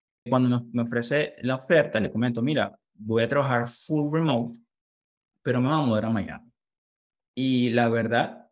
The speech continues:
ella ya me había pasado lo-, la oferta en números. Ella me dice, bueno, perdón, le pregunto yo a ella, "Mira, o sea, me gustan estos números, estoy feliz con ellos, pero tengo una duda. Si me mudo a Miami, ¿estos números van a cambiar?".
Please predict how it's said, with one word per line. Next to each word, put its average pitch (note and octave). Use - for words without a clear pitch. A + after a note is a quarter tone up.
ella B2
ya C#3
me C#3
había C3+
pasado A#2+
lo-, B2+
la G#2
oferta A2
en B2+
números. A#2+
Ella A#2
me A#2+
dice, A2+
bueno, D3
perdón, B2+
le A2
pregunto A2
yo B2
a A#2
ella, G2
"Mira, B2+
o A2
sea, A2
me A#2+
gustan B2+
estos E3+
números, D#3+
estoy A#2+
feliz C#3+
con D#3
ellos, A#2+
pero D3+
tengo A#2
una A2
duda. -
Si -
me A#2+
mudo C3+
a -
Miami, C3+
¿estos D#3
números D3+
van C3+
a C#3+
cambiar?". D#3